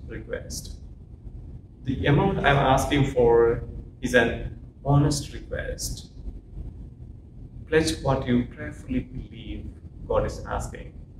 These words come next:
Our request is an invitation, not an expectation. Ultimately, whatever gift you make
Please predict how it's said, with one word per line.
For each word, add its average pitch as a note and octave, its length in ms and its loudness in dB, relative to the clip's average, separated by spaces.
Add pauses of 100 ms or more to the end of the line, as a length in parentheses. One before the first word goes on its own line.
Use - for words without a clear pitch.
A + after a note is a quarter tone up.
(2000)
Our B2+ 180 6
request A#2+ 760 2 (340)
is - 80 -2
an B2 160 4
invitation, A#2 720 2 (680)
not C3 140 4
an C#3 100 4
expectation. - 1080 -8 (1400)
Ultimately, C3 720 -4 (220)
whatever F3 380 2
gift C3 240 -4
you A2+ 200 -8
make G#2 460 -6